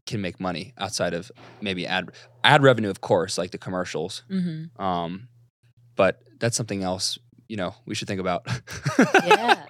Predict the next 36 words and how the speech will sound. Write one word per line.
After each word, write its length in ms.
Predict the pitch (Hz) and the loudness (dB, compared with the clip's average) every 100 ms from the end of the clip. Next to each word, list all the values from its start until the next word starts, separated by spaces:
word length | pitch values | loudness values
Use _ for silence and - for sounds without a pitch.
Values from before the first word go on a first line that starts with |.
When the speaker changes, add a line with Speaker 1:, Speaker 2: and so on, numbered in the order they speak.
| - | -12
Speaker 2:
<laughs> 840 | - 180 214 - - 247 - - | -6 -4 -4 -8 -10 -10 -10 -14
Fair. 300 | - 139 160 - 247 _ _ - - - - | -10 -10 -12 -8 -8 _ _ -10 -8 -10 0
Um, 800 | 196 202 220 226 233 240 240 240 - _ _ _ - _ _ | 4 6 4 2 0 -2 -2 -4 -10 _ _ _ -20 _ _
no, 180 | 196 226 | -4 0
I 140 | 226 | 0
wouldn't 260 | 214 220 320 | 0 0 -2
want 280 | 302 294 - | -6 -8 -2
there 160 | 226 208 | -2 -2
to 60 | |
be 160 | 170 180 | -2 -4
a 40 | |
paywall. 800 | 156 - 147 151 165 180 220 269 | -4 -8 -10 -8 -6 -6 -6 -8
Speaker 1:
Okay. 260 | 139 - - | -6 -6 -4
Speaker 2:
I 120 | 165 165 | -2 -2
would 100 | 160 | -2
love 160 | 165 | -2
it 100 | 170 | -4
to 120 | - 156 | -6 -8
just 280 | 156 - | -8 -10
be, 200 | - 143 | -12 -12
like, 260 | 123 80 - | -10 -10 -12
accessible. 800 | - - - - - 190 240 294 _ _ _ _ _ _ - | -14 -10 -8 -6 -8 -8 -10 -12 _ _ _ _ _ _ -8
Um, 760 | 170 170 170 170 165 165 160 156 190 _ _ _ _ _ _ _ _ _ | -6 -4 -4 -4 -4 -4 -6 -8 -12 _ _ _ _ _ _ _ _ _
so 180 | - 202 | -4 0
what, 220 | 202 294 - | 0 0 0
I'm 200 | 226 240 | 0 0
not 180 | 294 | -2
exactly 460 | 403 - 220 226 202 | -2 0 0 0 -4
sure 220 | - 190 | -2 -2
what 140 | 165 156 | -4 -4
that 160 | 143 | -6
would 180 | - 175 | -6 -14
look 200 | 156 - | -18 -16
like, 280 | - - - | -16 -16 -4
though. 80 | 147 | -2
Speaker 1:
Okay. 160 | 143 | 0